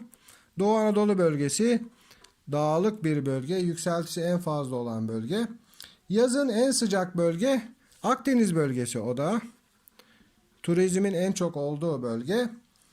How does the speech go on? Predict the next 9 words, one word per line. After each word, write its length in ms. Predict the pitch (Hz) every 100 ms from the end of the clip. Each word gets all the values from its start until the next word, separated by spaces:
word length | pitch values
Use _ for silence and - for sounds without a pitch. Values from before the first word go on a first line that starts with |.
| _ - _ - _ _ _ _
Orman 440 | 156 190 233 285 277
bakımından 520 | 269 269 262 269 269
en 220 | 220 262
zengin 480 | 233 233 208 190 180
bölge, 280 | 175 175 247
orası 360 | 233 226 226
da 140 | 247 254
Karadeniz 540 | 202 208 226 214 160
bölgesi. 680 | 151 135 139 - 226 254